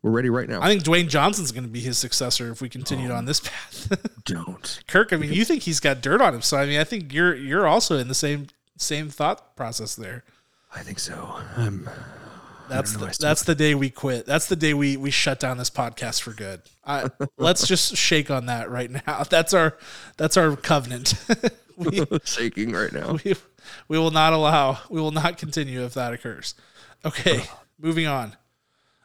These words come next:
Speaker 2: Another one that is just a shocker and that came out of complete left field, Kirk. Another story. Bloomberg, of all places, is reporting that a reboot of Harry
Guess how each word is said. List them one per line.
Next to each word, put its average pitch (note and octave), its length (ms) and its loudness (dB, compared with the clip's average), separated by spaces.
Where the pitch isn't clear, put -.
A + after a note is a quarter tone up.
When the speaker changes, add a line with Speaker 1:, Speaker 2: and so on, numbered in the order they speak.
Speaker 2:
Another E3+ 380 6
one B2 300 0
that C3 140 -2
is B2+ 160 -2
just C#3+ 400 -2
a C3 120 -6
shocker - 800 -2
and A#2+ 220 -12
that A#2+ 160 -10
came C#3 320 -6
out B2+ 180 -2
of A2+ 220 -10
complete D#3 440 -4
left C3 220 -4
field, A#2 300 -8
Kirk. G2+ 240 -14
Another B2 240 -8
story. G#2+ 480 -6
Bloomberg, F3+ 680 6
of A2+ 100 -10
all C3+ 200 0
places, A2 500 -4
is C3+ 180 -4
reporting C#3+ 640 0
that C#3 600 0
a D3 180 -4
reboot F#3+ 840 0
of C#3 180 -2
Harry G3 840 -2